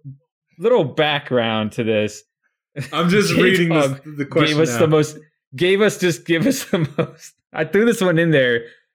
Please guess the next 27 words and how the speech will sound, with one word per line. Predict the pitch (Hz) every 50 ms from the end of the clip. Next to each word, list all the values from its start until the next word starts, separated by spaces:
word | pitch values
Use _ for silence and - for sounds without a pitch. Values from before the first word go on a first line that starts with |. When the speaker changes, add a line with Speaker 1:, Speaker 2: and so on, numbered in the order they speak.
| _ _ _ _ _
Speaker 1:
because | 139 135 127 - 147 135 135 127 -
I | - 147
couldn't | 135 139 - - 180 170 170 156 123 -
write | - 143 123 127 131 139 135 - -
what | 127 127 135 -
he | - 139 - -
actually | 117 110 117 - - - 127 117
was | 107 101 95
asking. | - 104 98 98 - - 139 123 127 139 - - - _ - - - _ _ _ _ _ _ _ _ _ -
<laughs> | 247 - - - - - 294 - _ _ _ - 233 247 247 226 202 -
So | - - 147
I | 139 143
just | 135 147 147 135 -
made | 120 117 110 120 123 123 117
something | - - 127 117 117 104 104
up | 110 113 - -
that | 120 85 90
was | 110 104 -
sort | - 117 110 110
of | 110 104
along | 104 101 101 104 104 98
the | 95 92
same | 92 - 104 98 95 92
genre | 92 92 90 95 95 98 98
'cause | 95 -
I | - 95
thought | 85 - 113 107 -